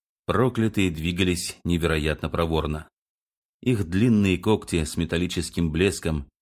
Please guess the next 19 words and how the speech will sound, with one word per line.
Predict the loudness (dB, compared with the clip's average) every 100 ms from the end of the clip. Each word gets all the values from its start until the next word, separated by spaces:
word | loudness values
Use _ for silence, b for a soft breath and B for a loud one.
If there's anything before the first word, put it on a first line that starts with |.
| _ _
наводили | -2 0 2 2 2 2
ужас | 0 0 2 0 0
не | 0
меньше | 2 2 0 -2 -6
кинжалов | -2 -4 0 0 0 -2
бандитов | 0 0 0 -2 -2 -4
из | -8 -4
подмостья. | -4 0 -2 -2 -8 -16 -18 _ _ _ _ _ _ _ _
Около | 0 0 2 0
крикуна-гиганта | 0 -2 2 2 0 0 2 0 0
закипела | -2 -4 -4 -2 0 0
кровавая | 0 -2 0 0 0 0
резня. | 0 0 0 0 -4 _ _ _ _ _ _ _ _ _ _
«Вот | 0 2 2
Констант», | 0 -2 0 -2 -2 -4 -14 _ _ _ _ -10
показала | -2 0 0 0
Алисия. | 0 0 -2 -4 -8 -10 _ _ _ _ _ _ -8
«Я | 0 0
понял», | 2 0 2 2 2